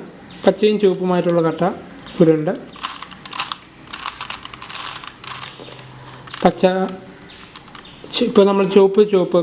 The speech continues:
കൊണ്ടുവന്നു. ഇതിനെ ഇവിടെ കൊണ്ടുവരേണ്ടത് കൊണ്ട് നമ്മളതിനെ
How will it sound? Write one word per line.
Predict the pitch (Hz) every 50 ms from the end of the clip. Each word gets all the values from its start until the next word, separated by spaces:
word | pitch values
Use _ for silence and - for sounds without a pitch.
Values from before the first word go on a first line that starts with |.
| 170 -
കൊണ്ടുവന്നു. | 170 156 160 160 156 160 175 220 - - - - - - - - - - - - - - - - - - - - - - - -
ഇതിനെ | 185 196 208 208 202
ഇവിടെ | 180 214 220 214
കൊണ്ടുവരേണ്ടത് | 208 190 180 180 175 175 180 175 175 175
കൊണ്ട് | 175 175 170 196 247 - - 190
നമ്മളതിനെ | 185 185 180 180 175 170 175 180 190